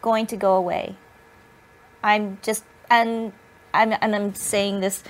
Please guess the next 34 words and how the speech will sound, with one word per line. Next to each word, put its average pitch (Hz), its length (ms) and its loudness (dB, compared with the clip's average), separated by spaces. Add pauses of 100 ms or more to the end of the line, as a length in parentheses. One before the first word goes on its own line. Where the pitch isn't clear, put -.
(340)
as - 300 6
I 214 100 4
guess 202 200 2
people 208 300 -2
are 190 160 4
listening 196 440 -2
or 180 140 -2
on 185 120 0
Facebook 196 400 -2
watching 190 380 0
or 196 40 -4
whatever. 185 460 -2
Um, 196 300 0
yeah, 330 220 2
you're 294 180 0
invited 311 360 0
to 262 80 -6
the 233 60 -12
pool 240 160 -4
party 214 280 -4
too, 202 200 -6
but 175 140 -4
I 175 100 0
think 214 240 -6
I 208 60 0
have 208 140 -2
to - 80 -20
keep - 180 -10
the 185 80 -8
number 180 280 -2
down 180 220 -4
at 180 100 -8
ten. 185 360 -6
But, 147 180 -2